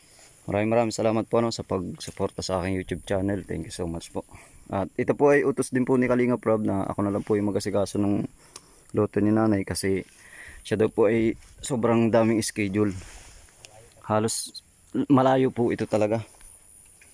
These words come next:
Pag galing po kasi ng Dait, siguro mga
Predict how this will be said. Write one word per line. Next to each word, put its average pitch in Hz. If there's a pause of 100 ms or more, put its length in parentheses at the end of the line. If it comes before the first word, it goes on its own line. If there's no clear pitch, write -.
(920)
Pag 120
galing 143
po 143
kasi 147
ng 139
Dait, 139
siguro 110
mga 95